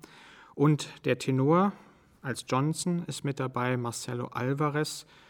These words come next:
bei einer Verdi-Gala schon im Oktober zwan-, zweitausendzwanzig hier bei uns am Haus.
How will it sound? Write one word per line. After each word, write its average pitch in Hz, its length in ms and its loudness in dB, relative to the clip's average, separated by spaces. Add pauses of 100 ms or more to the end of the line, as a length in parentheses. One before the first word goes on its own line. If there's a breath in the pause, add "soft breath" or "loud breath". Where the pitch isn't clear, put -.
(120)
bei - 120 -12
einer 120 180 -4
Verdi-Gala 131 720 0
schon 131 260 -4
im 123 140 -6
Oktober 123 480 -4
zwan-, 123 400 -8
zweitausendzwanzig 131 1120 -4 (400 loud breath)
hier - 180 -2
bei 139 120 0
uns 135 240 -4
am 131 180 -4
Haus. 135 400 -2